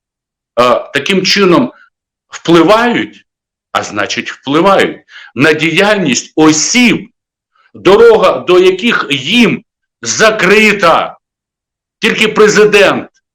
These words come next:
Отже, але їх вилучають з переліку людей, які повинні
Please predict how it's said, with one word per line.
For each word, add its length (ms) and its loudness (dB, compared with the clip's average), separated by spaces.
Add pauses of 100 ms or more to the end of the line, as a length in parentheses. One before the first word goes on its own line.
(220)
Отже, 440 2
але 240 2
їх 340 -2
вилучають 880 0 (500)
з 680 2 (340)
переліку 640 0
людей, 280 0
які 220 -4
повинні 680 -2